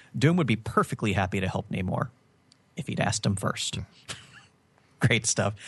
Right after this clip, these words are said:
We also have the stuff going on with Black Panther and his sister.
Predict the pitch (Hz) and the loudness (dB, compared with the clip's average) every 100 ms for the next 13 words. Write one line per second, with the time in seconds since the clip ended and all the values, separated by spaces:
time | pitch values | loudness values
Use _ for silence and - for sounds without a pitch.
0 | - 175 165 175 185 170 147 165 135 151 | -6 2 2 4 2 2 0 0 2 2
1 | 143 131 117 - 131 127 - 156 147 151 | 2 2 0 0 0 0 -2 0 0 0
2 | 139 139 135 107 95 101 - 156 - - | 2 2 2 2 0 -2 0 0 0 0
3 | 143 131 127 | 2 4 2